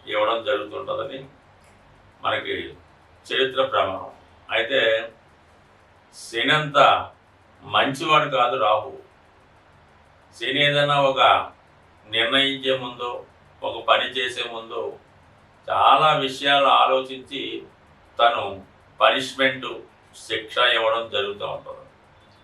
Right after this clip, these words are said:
అయితే రాహు ఆ విధంగా ఉండదు. చాలా క్రూర గ్రహం రాహు గ్రహం. ఒక మనిషిని ఉన్నత శిఖరాలకి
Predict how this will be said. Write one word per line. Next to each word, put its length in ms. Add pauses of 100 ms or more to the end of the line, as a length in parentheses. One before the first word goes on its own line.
(600)
అయితే 260 (140)
రాహు 400 (960)
ఆ 20 (120)
విధంగా 420
ఉండదు. 280 (1080)
చాలా 360 (920)
క్రూర 300 (200)
గ్రహం 300 (360)
రాహు 260 (140)
గ్రహం. 260 (1500)
ఒక 80 (160)
మనిషిని 460 (1080)
ఉన్నత 320 (180)
శిఖరాలకి 640